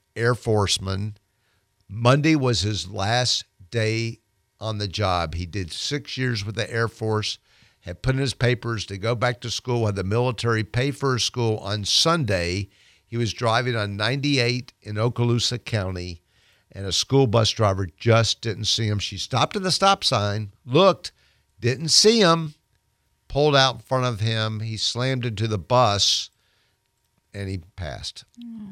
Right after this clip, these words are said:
Speaker 1: at the scene. So very, very sad case. So now I gotta meet with the father, and I apologized, you know, for the, the loss and, and all. I was very tactful, but I actually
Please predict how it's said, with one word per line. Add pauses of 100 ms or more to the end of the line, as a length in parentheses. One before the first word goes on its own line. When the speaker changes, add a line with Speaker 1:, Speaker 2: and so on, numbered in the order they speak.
Speaker 1:
at
the
scene.
So
very,
very
sad (520)
case.
So
now
I
gotta
meet
with
the (260)
father, (840)
and
I
apologized,
you
know,
for
the,
the
loss
and,
and
all. (100)
I
was
very
tactful,
but (340)
I
actually